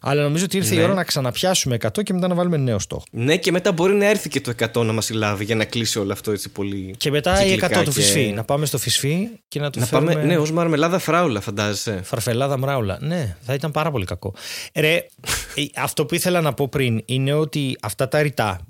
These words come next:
Speaker 1: που χρησιμοποιούμε, ε, έχουμε ένα, ρε παιδί μου, είναι λίγο κάπως, ε, καμιά φορά αισθάνομαι σαν ένα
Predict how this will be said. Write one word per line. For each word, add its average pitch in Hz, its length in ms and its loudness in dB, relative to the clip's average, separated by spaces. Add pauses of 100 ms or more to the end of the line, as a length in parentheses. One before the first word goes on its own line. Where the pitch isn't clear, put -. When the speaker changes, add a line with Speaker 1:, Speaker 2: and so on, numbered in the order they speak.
(140)
Speaker 1:
που 107 460 -2 (580)
χρησιμοποιούμε, 110 680 -2 (260)
ε, 135 200 0
έχουμε 160 380 0
ένα, 165 560 0 (200)
ρε 143 120 0
παιδί 139 180 -2
μου, 143 160 -2
είναι 175 220 0
λίγο 185 260 0
κάπως, 170 460 -2
ε, 139 100 -2
καμιά 135 260 -2
φορά 160 180 -2
αισθάνομαι 156 400 -2
σαν 151 280 -2
ένα 143 560 -2